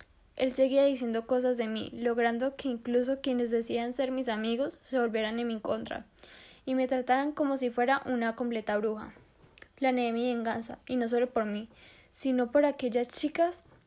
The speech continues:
que seguramente él trataría mal y las manipularía. Quería que sufriera y se arrepintiera de todo lo que me hizo. Mi venganza consistió en mostrarle a todos las conversaciones que tenía con mi exnovio, en mi teléfono,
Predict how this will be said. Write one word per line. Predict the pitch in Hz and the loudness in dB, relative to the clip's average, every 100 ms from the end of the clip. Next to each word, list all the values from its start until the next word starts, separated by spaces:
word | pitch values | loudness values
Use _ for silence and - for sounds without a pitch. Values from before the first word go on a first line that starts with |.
| - | -2
que | 302 | 0
seguramente | 269 254 240 233 247 262 277 | 2 2 2 2 0 0 0
él | 247 | 0
trataría | 233 233 226 214 | -2 0 -2 -2
mal | 220 247 | 0 2
y | |
las | 269 254 | 2 2
manipularía. | 240 233 226 233 208 208 226 - _ _ - | 0 -4 -4 -2 -2 -2 -10 -14 _ _ -4
Quería | 254 247 | 0 0
que | 240 | 0
sufriera | 294 262 240 240 240 | -4 -4 0 0 0
y | |
se | 269 | 0
arrepintiera | 285 269 262 240 233 233 | -2 -2 -4 -2 0 0
de | |
todo | 247 240 | 0 -2
lo | 262 269 | 0 -2
que | 269 | -2
me | 254 226 | -2 -4
hizo. | 214 - 214 - - - - - - - - | -6 -10 -16 -20 -20 -20 -20 -20 -20 -20 -6
Mi | - | 2
venganza | 269 262 262 277 320 | 4 4 2 2 0
consistió | 320 302 - 262 233 - 262 294 - - - - | 0 -4 -4 -8 -8 -6 -4 -4 -6 -20 -12 -2
en | 269 | 0
mostrarle | 254 254 233 220 247 | 0 0 0 2 0
a | 247 | 0
todos | 247 262 311 349 - - _ _ _ _ _ _ - | 2 4 4 2 -4 -18 _ _ _ _ _ _ -8
las | 285 262 254 | 0 0 2
conversaciones | 254 254 247 233 240 254 302 | 0 0 -2 -4 -4 -4 -4
que | 294 | -6
tenía | 285 240 226 | -4 -4 -4
con | 226 254 | -4 -4
mi | 240 | -4
exnovio, | 226 233 226 226 226 - - - - - - | -4 -4 -2 -4 -10 -20 -20 -20 -20 -20 -14
en | - 254 | -4 0
mi | 247 | 0
teléfono, | 247 233 226 226 233 233 240 | 0 0 0 0 -6 -8 -12